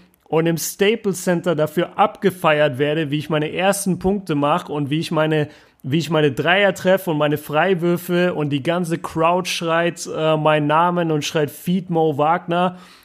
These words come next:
Das, ich hab da so eine Gänsehaut. Also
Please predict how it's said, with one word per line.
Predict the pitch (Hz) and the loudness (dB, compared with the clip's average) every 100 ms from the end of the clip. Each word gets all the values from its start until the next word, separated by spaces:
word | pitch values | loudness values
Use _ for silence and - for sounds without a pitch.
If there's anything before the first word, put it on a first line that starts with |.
| _ _ | _ _
Das, | 170 - - _ _ - | -6 -6 -8 _ _ -6
ich | 156 | 0
hab | 208 | 2
da | 208 190 | 4 2
so | 190 | 4
eine | 220 | 2
Gänsehaut. | 160 170 202 165 143 131 131 | 2 0 0 0 0 0 0
Also | 139 151 160 | 0 0 -2